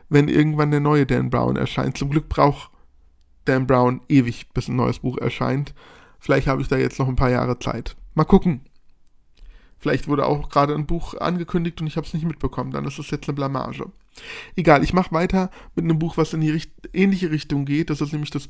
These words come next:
E-Book, was ich abgebrochen habe. Und zwar handelt es sich um S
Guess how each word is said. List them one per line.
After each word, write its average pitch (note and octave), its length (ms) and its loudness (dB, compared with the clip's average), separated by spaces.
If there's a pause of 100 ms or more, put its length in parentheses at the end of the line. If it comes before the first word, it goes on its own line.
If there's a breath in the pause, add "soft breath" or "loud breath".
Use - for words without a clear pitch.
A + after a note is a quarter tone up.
E-Book, D#3 380 -4
was B2 160 -4
ich B2+ 180 -8
abgebrochen B2 560 -6
habe. C3 400 0 (380 loud breath)
Und C#3+ 160 0
zwar D3 220 2
handelt E3 280 2
es C3 200 -6
sich D#3+ 260 -4 (500)
um C#3 520 4
S - 420 0